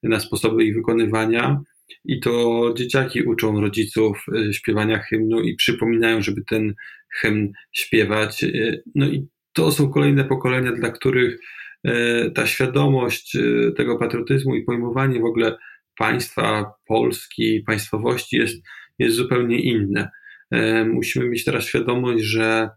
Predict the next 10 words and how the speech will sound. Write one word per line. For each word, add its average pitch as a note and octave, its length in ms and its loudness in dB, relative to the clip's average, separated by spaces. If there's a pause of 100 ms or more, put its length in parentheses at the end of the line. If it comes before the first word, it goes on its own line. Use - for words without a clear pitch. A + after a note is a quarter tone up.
(480)
studenci, D3+ 580 2
którzy A2 580 0
dzisiaj A2 680 0
kończą A2+ 460 0
studia, A2 480 0
którzy A2 500 0
są G#2+ 180 -2
w G#2 60 -8
trakcie G#2+ 300 -2
studiowania, A2+ 800 0